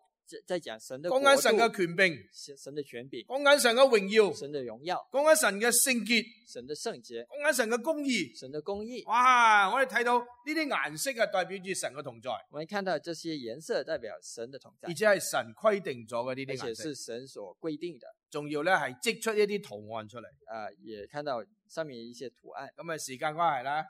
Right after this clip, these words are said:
Speaker 1: 時間關係。
Speaker 2: 我只係可以講到呢一度啦。
Speaker 1: 我只能，啊，
Speaker 2: 啊，
Speaker 1: 說到這裏。
Speaker 2: 噉呢一個嘅木幔呢？
Speaker 1: 我，這個木幔呢？
Speaker 2: 仲有佢嘅結構。
Speaker 1: 還有它的結構。
Speaker 2: 仲有佢嘅圖案。
Speaker 1: 還有它的圖案。
Speaker 2: 仲有佢嘅設計。
Speaker 1: 還有它的設計。
Speaker 2: 啊，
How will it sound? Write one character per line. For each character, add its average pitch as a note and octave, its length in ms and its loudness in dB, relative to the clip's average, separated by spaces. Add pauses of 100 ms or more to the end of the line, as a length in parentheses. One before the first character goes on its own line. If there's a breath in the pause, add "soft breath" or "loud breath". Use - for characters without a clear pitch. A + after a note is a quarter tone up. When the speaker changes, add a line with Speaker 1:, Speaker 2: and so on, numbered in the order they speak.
Speaker 1:
時 D3+ 80 -14
間 F#3 180 -8
關 F#3 200 -4
係。 - 100 -10
Speaker 2:
我 A3+ 60 -8
只 F3+ 60 -6
係 D#3 100 -2
可 C#3 100 -2
以 C#3 60 -6
講 B2+ 180 -12
到 B2+ 80 -10
呢 B2 80 -10
一 B2+ 120 -6
度 G2+ 180 -18
啦。 A2 140 -6
Speaker 1:
我 G#2 100 -8
只 A#2+ 180 -20
能， A#2 220 -14 (180)
啊， - 160 -12
Speaker 2:
啊， A2 60 -8
Speaker 1:
說 D#3 180 -4
到 D3+ 100 0
這 D3 120 -4
裏。 E3+ 40 -2
Speaker 2:
噉 F3 40 -4
呢 F#3+ 260 6
一 - 20 -4
個 D3+ 220 -4
嘅 C#3+ 40 -2
木 D3+ 260 -10
幔 D3 240 -10
呢？ E3+ 180 -4 (420)
Speaker 1:
我， A#2+ 160 -8 (280)
這 F#3+ 80 0
個 D#3+ 80 0
木 F#3+ 200 -2
幔 G#3+ 280 0
呢？ C#3+ 80 -8
Speaker 2:
仲 C#3+ 120 -2
有 C#3+ 100 4
佢 E3 380 4
嘅 D3 320 -2
結 C#3 180 -14
構。 C3+ 160 -6 (200)
Speaker 1:
還 E3 100 -4
有 C#3 80 0
它 D#3+ 120 -4
的 D3+ 80 -2
結 A#2+ 200 -10
構。 F#3 140 -2
Speaker 2:
仲 D#3+ 80 0
有 E3+ 80 2
佢 F#3 240 0
嘅 F#3 60 -10
圖 A#2 280 -6
案。 B2 220 0 (100)
Speaker 1:
還 C3+ 120 -6
有 B2+ 40 -4
它 D3 140 -4
的 C3+ 80 -8
圖 B2+ 220 -18
案。 D#3+ 180 -6
Speaker 2:
仲 D#3+ 100 0
有 F3+ 60 2
佢 F3+ 140 -6
嘅 G3 140 0
設 - 360 -12
計。 C3+ 240 2
Speaker 1:
還 - 40 -10
有 D3+ 60 -6
它 D#3 140 -4
的 C#3+ 100 -4
設 G3+ 200 -6
計。 G#3+ 240 -12
Speaker 2:
啊， G2 80 -14